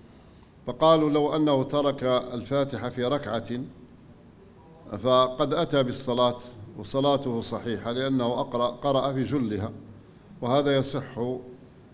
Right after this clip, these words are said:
حتى في ركعة واحدة لو قرأ فيها الفاتحة"، على المذهب طبعًا.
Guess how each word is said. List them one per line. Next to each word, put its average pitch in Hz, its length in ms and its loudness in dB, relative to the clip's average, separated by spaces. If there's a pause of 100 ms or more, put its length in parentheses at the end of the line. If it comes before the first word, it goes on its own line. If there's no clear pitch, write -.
(220)
حتى 143 380 -2
في 135 120 0
ركعة 135 420 0
واحدة 123 460 0
لو 120 120 0
قرأ 120 380 4
فيها 113 220 0
الفاتحة"، 104 480 -2 (380)
على 147 160 4
المذهب 147 360 4
طبعًا. 101 340 -2